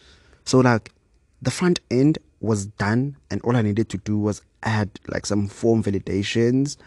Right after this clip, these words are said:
uh, retrieve data from Firestore, and have it displayed in a recycler view.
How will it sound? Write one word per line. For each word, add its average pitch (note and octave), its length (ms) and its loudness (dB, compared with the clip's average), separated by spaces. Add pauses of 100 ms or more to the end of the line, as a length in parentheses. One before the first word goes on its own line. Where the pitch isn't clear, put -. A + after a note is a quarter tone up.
(360)
uh, G2 380 -2
retrieve G#2 480 0
data G#2+ 340 0
from G#2+ 200 -2
Firestore, G2+ 800 -2 (260)
and G2 100 -4
have G#2 160 -2
it G#2 100 -6
displayed G#2 580 -2
in G2 200 -4
a F#2+ 60 -2
recycler G2 580 -2
view. F#2 300 -6